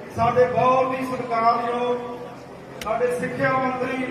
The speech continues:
ਸਰਦਾਰ ਹਰਜੋਤ ਸਿੰਘ ਜੀ ਮਹਿਰ ਸਾਹਿਬ, ਉਹਨਾਂ ਦੇ ਨਾਲ ਸਾਰੇ ਹੀ ਸਾਡੇ ਅਧਿਕਾਰੀ, ਡੀ ਓ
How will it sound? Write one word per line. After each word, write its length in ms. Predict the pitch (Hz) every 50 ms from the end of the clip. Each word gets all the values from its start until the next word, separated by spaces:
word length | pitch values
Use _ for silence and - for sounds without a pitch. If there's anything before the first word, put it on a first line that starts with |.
| 254 - - - - - - - - - - - - - -
ਸਰਦਾਰ 400 | 247 233 233 240 240 240 247 - 247
ਹਰਜੋਤ 560 | 247 247 254 247 247 247 233 214 208 202 - 240
ਸਿੰਘ 120 | 247 240
ਜੀ 120 | 240 254 254 - 196
ਮਹਿਰ 220 | 202 214 226 233 - -
ਸਾਹਿਬ, 300 | 254 254 254 254 254 254 254 247 - - - - - - - - - - - - - - - 233
ਉਹਨਾਂ 280 | 240 247 254 254 262 254
ਦੇ 100 | 254 254
ਨਾਲ 340 | 247 247 226 226 233 247 254 247 240 247 247 - - - - - - - - - - - - - - - -
ਸਾਰੇ 400 | 214 233 262 269 262 262 269 262
ਹੀ 100 | 269 262 247 226
ਸਾਡੇ 300 | 226 233 - 240 247 240
ਅਧਿਕਾਰੀ, 680 | - - - - - 170 - - - - - - - - - - - - - - - - - - - - - - - - - - - - - - - - -
ਡੀ 160 | - 233 262
ਓ 120 | 262 262